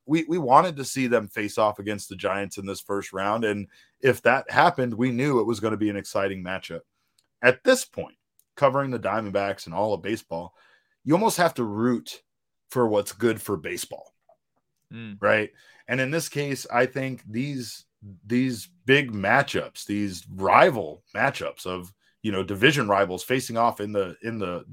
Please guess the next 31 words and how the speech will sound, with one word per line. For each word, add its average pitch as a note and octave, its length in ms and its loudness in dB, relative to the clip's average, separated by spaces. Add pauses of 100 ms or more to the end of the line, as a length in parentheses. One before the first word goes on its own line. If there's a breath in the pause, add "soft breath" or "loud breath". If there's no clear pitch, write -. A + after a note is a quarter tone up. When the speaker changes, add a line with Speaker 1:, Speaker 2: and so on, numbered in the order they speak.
(360)
Speaker 1:
divisional A2 400 2
series F#2+ 460 -2 (520 soft breath)
are D3+ 100 4
huge, - 600 0
and A#2+ 140 2
they're A2 80 6
very G#2 440 6
good, F2 280 -4 (200)
very, A2+ 260 8
very F#2 200 -2
good D#2+ 200 -8
for F#2 100 -10
baseball. D#2+ 440 -12 (960)
Speaker 2:
Let's F3+ 280 -6
not A#3 200 0
forget, D#3+ 380 0
I A#2+ 80 0
mean, A#2 180 -8
I A#2 80 -6
know B2 140 -6
we C3 140 -8
talked B2+ 280 -4
about A2+ 280 -6
this A2 240 -10
with, G2+ 160 -8 (120)
uh, G2 200 -4
Benjamin A2 480 -10
Christensen G#2+ 640 -10
the G2+ 140 -6
other F#2+ 180 -4
day. A2+ 320 2